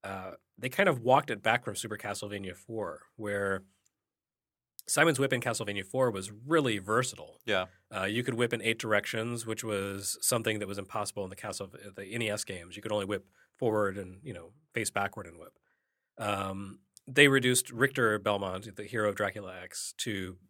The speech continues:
Speaker 1: that kind of classic style. Uh, in Castlevania four, Simon could hold out his whip and dangle it to kind
Speaker 2: Yeah, it
Speaker 1: of
Speaker 2: had a
Speaker 1: serve
Speaker 2: weird,
Speaker 1: as a
Speaker 2: like,
Speaker 1: shield.
Speaker 2: sausage link quality to it.
Speaker 1: Yeah,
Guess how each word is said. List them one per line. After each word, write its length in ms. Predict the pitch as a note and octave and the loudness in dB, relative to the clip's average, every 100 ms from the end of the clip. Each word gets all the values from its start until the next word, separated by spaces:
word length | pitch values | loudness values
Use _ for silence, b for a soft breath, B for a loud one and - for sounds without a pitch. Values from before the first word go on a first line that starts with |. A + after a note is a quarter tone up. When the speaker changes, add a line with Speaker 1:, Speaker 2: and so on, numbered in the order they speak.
| _ | _
Speaker 1:
that 220 | - G2+ - | -6 -4 -4
kind 140 | G#2 | -6
of 60 | G2 | -2
classic 320 | A2+ G#2+ G2+ | 0 0 -2
style. 460 | - G2+ F#2+ F#2+ - b b b b b b | 0 0 2 -2 -6 b b b b b b
Uh, 260 | A#2+ G#2 A2 | 2 4 4
in 460 | A2+ A2 G#2+ G#2+ G#2 | 2 0 -2 -4 -4
Castlevania 580 | - - C#3+ C3 A#2 A2 | -4 2 4 4 2 0
four, 300 | A#2 G#2+ G#2+ | 2 2 4
Simon 300 | B2 A2+ G#2 | 2 2 0
could 100 | G#2 | -4
hold 240 | - C3 | 0 4
out 140 | B2+ | 6
his 180 | C3 F#2 | 6 2
whip 280 | G2+ F#2 - | -6 -8 -10
and 180 | F#2+ F#2+ | -16 -6
dangle 380 | G#2+ A#2 A2+ F#2+ | -2 -2 -2 -4
it 180 | F2+ - | -8 -12
to 80 | - | -2
kind 80 | A#2 | 4
Speaker 2:
Yeah, 100 | A2+ | 6
it 40 | |
Speaker 1:
of 40 | |
Speaker 2:
had 20 | A#2+ | 6
a 40 | |
Speaker 1:
serve 80 | A#2 | 6
Speaker 2:
weird, 100 | B2 | 4
Speaker 1:
as 60 | |
a 40 | A2+ | 4
Speaker 2:
like, 80 | A2 | 2
Speaker 1:
shield. 380 | - B2 F2+ | 2 0 0
Speaker 2:
sausage 480 | - A2+ G#2+ - G#2 | 2 6 6 4 -2
link 320 | G2+ G2+ - | -2 -4 -6
quality 400 | - A#2+ G2+ G2+ | -2 0 2 0
to 60 | - | 2
it. 80 | B2 | 6
Speaker 1:
Yeah, 580 | D#3 D#3 C3+ A#2+ A2+ | 10 12 12 10 6